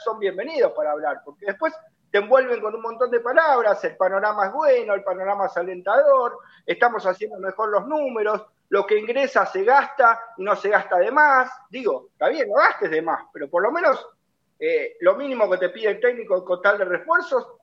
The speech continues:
tráelo. Porque, a ver, hasta acá San Lorenzo no gastó un peso, porque hasta los ciento treinta mil dólares de Auski todavía los tiene que pagar.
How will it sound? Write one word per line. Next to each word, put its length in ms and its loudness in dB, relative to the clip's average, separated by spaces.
tráelo. 640 2
Porque, 240 0
a 60 8
ver, 140 6
hasta 160 2
acá 160 2
San 160 -2
Lorenzo 240 -2
no 80 2
gastó 180 0
un 160 -10
peso, 460 -6
porque 240 0
hasta 180 2
los 140 -2
ciento 300 0
treinta 260 0
mil 160 -4
dólares 320 4
de 60 2
Auski 560 -4
todavía 300 2
los 120 -2
tiene 160 -10
que 80 -6
pagar. 380 4